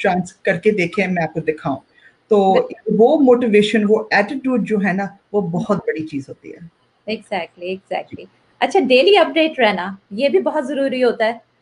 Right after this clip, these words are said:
Speaker 2: कि आपने उसमें, जैसे social media भी उसमें बहुत count होता है।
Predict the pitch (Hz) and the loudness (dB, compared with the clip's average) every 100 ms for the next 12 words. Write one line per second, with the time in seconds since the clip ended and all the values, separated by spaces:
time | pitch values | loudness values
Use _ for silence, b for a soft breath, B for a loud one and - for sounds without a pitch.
0 | _ _ _ 262 240 247 262 247 240 233 | _ _ _ 0 0 0 -2 -2 -4 -6
1 | 247 240 233 226 240 226 247 233 247 226 | -2 0 0 0 0 0 0 0 0 0
2 | 226 254 247 247 247 233 233 214 233 220 | 2 2 2 0 -2 -4 -4 -2 -2 0
3 | 233 208 226 214 190 196 | 0 0 0 -2 0 -2